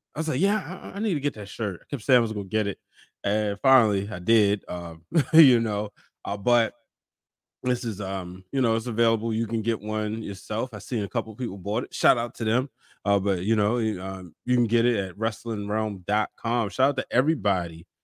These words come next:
As a matter of fact, who has made purchases. Matter of fact, let me throw that on the screen. Boom. So, for those who do not see, it's in the comment section. But let's talk about it, folks. Kevin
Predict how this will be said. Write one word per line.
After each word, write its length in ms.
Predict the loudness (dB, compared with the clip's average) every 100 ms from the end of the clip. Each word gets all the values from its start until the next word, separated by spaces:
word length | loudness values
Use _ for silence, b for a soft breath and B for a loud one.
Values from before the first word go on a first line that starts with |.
| _ -2
As 20 |
a 40 |
matter 200 | 2 2
of 80 | 0
fact, 420 | 2 4 4 2 -8 -4
who 340 | 0 2 2
has 340 | 0 -2 -4 -14 -8
made 420 | -4 0 0 -2
purchases. 560 | -4 -4 -6 -14 -14 -10
Matter 180 | -8 -8
of 60 |
fact, 160 | -10 -12
let 80 | -12
me 80 | -10
throw 120 | -8
that 200 | -6 -8 -8
on 160 | -10 -10
the 60 |
screen. 500 | -14 _ 2 2 2 -6 _ _ _
Boom. 320 | 10 10 8 -2 _ _
So, 300 | 2 2 2
for 80 | -4
those 240 | -4 -4 -8
who 180 | -12 -12
do 80 | -18
not 160 | -20 -18
see, 460 | -2 0 2 -2 -6
it's 180 | -6 4
in 120 | 4
the 60 | 6
comment 360 | 4 2 0
section. 400 | -6 -10 -10 -20 _ _ _ _ _ 0
But 280 | 2 2 -4 -6
let's 180 | 2
talk 260 | 8 8 8
about 300 | 6 6 4
it, 80 | 2
folks. 340 | 4 4 2
Kevin 500 | 0 6 6 6 0